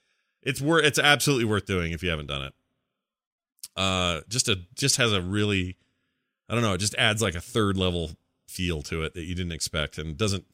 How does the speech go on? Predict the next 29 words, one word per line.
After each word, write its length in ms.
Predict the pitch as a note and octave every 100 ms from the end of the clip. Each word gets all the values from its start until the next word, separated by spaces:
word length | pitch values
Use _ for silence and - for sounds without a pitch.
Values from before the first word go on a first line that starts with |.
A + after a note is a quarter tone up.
| _ _ _
doesn't 220 | B2 G#2
change 360 | - B2 A2+ G#2
your 120 | G#2+
love 240 | G2 G#2 F2
for 80 |
the 100 | F#2+
original. 400 | F2+ F#2 F#2+ F#2
It's 100 | E2+
just 160 | - -
a 40 |
different 280 | D#2+ F2 D#2+
way 60 | E2
of 80 | D#2
looking 220 | E2 F2
at 120 | D#2+ D#2
it. 140 | D#2+ _ _ _ _ _ -
And 180 | G#2
then, 480 | C3 C#3+ D3 C#3+ C3 - _ _ _ _
um, 680 | G#2+ G#2 G#2 G2+ G2 F#2+ F2 _ _ _ _ _ _ _
I 180 | G2+ G#2+
turned 380 | G2 - B2+ A#2 G2
<laughs> 40 |
around 220 | - B2+
and 180 | C3+ B2+
reinstalled 720 | A2+ A#2 A2+ - - B2+ A#2+
Mad 260 | A2 A2 G2+
Max 320 | G#2+ G#2+ -
on 120 | A2
my, 140 | -